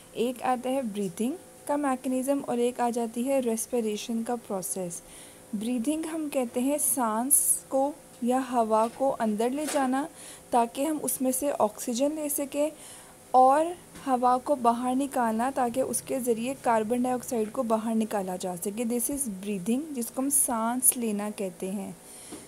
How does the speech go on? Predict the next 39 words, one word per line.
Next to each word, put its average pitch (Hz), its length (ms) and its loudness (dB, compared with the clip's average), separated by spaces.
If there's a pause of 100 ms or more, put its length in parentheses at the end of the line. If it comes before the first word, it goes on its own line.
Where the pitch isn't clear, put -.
(140)
Respiration 320 760 2
is 320 160 -6
a 302 100 -2
different 240 500 -2
process। 254 460 0 (540)
Respiration 320 720 4
में 269 180 0
क्या 254 140 0
होता 233 260 -4
है 247 160 -2
कि 294 140 -4
जो 254 440 -4
oxygen 247 640 -2
breathing 226 480 0
के 349 140 0
ज़रिए 254 340 0
अंदर 214 320 0
जाती 208 400 -4
है 220 280 -2 (400)
वो 262 80 0
cells 262 520 4
तक 339 120 0 (120)
पहुंचती 226 520 0
है, 294 160 -2 (460)
Cells 277 360 4
के 349 160 -2
अंदर 285 320 0
जो 294 140 -4
हमने 294 240 -2
खाना 247 480 -2
खाया 269 300 2
होता 220 260 0
है 262 80 2
वो 214 300 -4
पड़ा 302 240 4
होता 285 300 2
है - 140 2
in 254 60 0
a 254 80 0